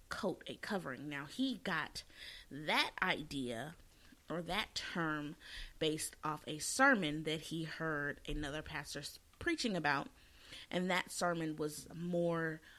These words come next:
um, describing or talking about ministry, meaning pastors, if there are other, um, ministers around you, it is your job to be their coat. It is your job to be their covering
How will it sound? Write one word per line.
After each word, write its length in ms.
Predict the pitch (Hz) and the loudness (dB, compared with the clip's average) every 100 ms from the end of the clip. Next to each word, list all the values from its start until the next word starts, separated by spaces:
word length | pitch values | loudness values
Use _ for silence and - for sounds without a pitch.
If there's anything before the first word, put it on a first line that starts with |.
| - - | -14 -4
um, 600 | 156 151 147 147 139 156 | -2 0 -2 -4 -8 -6
describing 800 | 180 - - 180 160 156 156 151 - | -4 -2 2 4 4 2 0 -2 -2
or 100 | 156 | -4
talking 420 | - 165 160 156 | -2 -2 0 -2
about 360 | 151 147 131 - | 0 -2 -2 -2
ministry, 680 | 170 208 160 - - - - - - - - - | 2 4 4 0 -2 -10 -12 -20 -20 -20 -18 -4
meaning 500 | 165 180 165 151 156 | 2 4 4 0 -4
pastors, 600 | - 196 220 - 151 147 147 | -6 -2 0 0 -2 -2 -6
if 180 | - | -8
there 160 | 165 160 | -4 -2
are 120 | 143 - | -2 2
other, 440 | 180 175 160 156 - - - - - | 2 4 2 0 -6 -18 -18 -18 -4
um, 300 | 156 147 147 | 0 0 4
ministers 640 | 180 196 - 180 170 165 - | 4 4 2 2 4 2 0
around 580 | 160 165 190 262 269 185 | -2 4 8 8 8 6
you, 160 | 170 165 | 4 2
it 80 | |
is 220 | 165 170 180 | 2 0 4
your 160 | 190 | 4
job 400 | 196 175 156 156 | 4 0 0 0
to 140 | - 196 | -2 -4
be 320 | 160 180 202 | -2 -2 -2
their 420 | 160 170 151 160 - - - - | 0 2 2 -2 -6 -20 -20 -12
coat. 320 | - 214 175 - | -4 0 0 -4
It 140 | - 156 | -6 -4
is 180 | 165 165 | -4 0
your 160 | 170 | 0
job 280 | 165 160 - | 2 -2 -2
to 100 | 156 | -4
be 140 | 156 | -2
their 140 | 156 127 | -4 -4
covering 500 | - 277 233 175 | 2 2 4 2